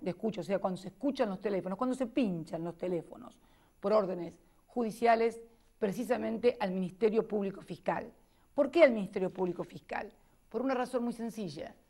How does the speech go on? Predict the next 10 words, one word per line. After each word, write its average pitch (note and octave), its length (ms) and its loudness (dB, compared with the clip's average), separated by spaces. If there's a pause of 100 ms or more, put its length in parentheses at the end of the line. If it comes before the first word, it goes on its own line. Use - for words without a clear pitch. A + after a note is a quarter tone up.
(180)
por F3+ 120 -6
lo F#3 80 -2
que F#3+ 100 -2
decía A3 500 2
al F#3+ 100 -4
principio, F#3+ 640 -10 (280)
es G3+ 120 -8
el G3+ 100 -2
único A#3 220 -2
ministerio G3 760 -4